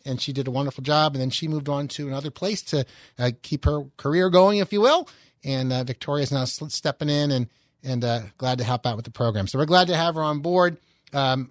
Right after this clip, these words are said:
I played the, um, the,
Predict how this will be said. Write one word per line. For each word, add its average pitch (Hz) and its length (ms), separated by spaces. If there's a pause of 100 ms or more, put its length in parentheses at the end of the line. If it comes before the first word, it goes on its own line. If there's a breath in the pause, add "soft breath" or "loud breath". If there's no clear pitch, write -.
I 139 100
played 247 600
the, 139 460 (440)
um, 113 420 (1080 soft breath)
the, 117 460